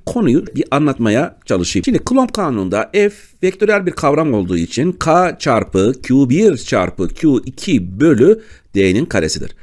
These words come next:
Gençler buradaki sabiti elektrik geçirgenlik, iletkenlik dediğimiz bir elektrik katsayısıdır. Ve dokuz çarpı on üzeri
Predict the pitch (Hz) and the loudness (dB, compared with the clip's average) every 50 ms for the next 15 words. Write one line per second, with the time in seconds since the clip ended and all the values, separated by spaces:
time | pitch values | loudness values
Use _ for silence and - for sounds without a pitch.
0 | - - - - - - - 226 254 254 - 151 - - - - 127 139 185 254 | -20 -20 -20 -20 -8 -2 0 2 2 2 0 -2 -2 -4 -8 -12 -8 -6 -4 -2
1 | - 269 - - - 104 - - 117 110 127 120 110 92 - - - 95 107 - | -2 -2 -2 -2 -2 -2 0 2 4 4 4 2 0 -2 0 2 2 2 0 -6
2 | - 156 170 196 196 - 220 226 233 - - _ - 170 170 - - 202 170 170 | -4 -2 -2 -2 -2 -4 -8 -10 -10 -12 -10 _ -4 -4 -4 -4 -8 -4 0 0
3 | 175 175 175 180 175 143 - - 147 165 170 170 - 180 165 165 170 170 147 - | 0 0 2 0 0 -2 -2 -4 -4 -4 -4 -2 -2 -2 0 0 2 2 0 0
4 | - - - - - 117 107 107 104 92 87 107 156 180 - - 147 196 - - | -2 -10 -10 -6 -6 -4 -2 -2 -2 0 0 0 -2 -2 -2 0 0 0 2 2
5 | 147 151 - - 160 160 - - - - - - 87 87 - - 65 62 - - | 0 0 0 -2 -4 -4 -4 -4 -6 -4 -4 -4 -4 -4 -4 -6 -8 -10 -14 -18
6 | - - - - - - 143 117 131 143 - - 254 - - - - - 113 95 | -20 -20 -18 -4 0 0 0 2 0 -2 -2 -2 -4 -4 -4 -4 -2 -2 -2 -2
7 | 90 - - 90 - - - 226 214 147 104 90 92 90 135 202 202 | -2 -4 -6 -8 -6 -6 -4 -2 -2 -2 -2 -2 -2 -2 -2 -4 -6